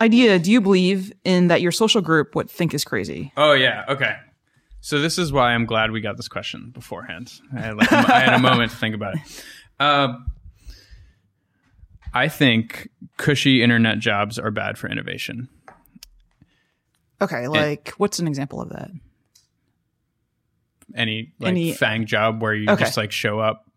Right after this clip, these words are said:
Speaker 2: and kind of do work.
Speaker 1: Got it.
Speaker 2: Uh, and for that reason, I think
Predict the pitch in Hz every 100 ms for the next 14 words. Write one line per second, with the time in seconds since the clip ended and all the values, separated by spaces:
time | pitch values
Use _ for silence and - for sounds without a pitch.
0 | - 117 107 107 - 110 107 110 110 110
1 | 110 117 - - 131 - - - - _
2 | 131 127 117 110 - _ 131 123 165 175
3 | 127 143 190 _ _ _ _ 120 127 139
4 | 123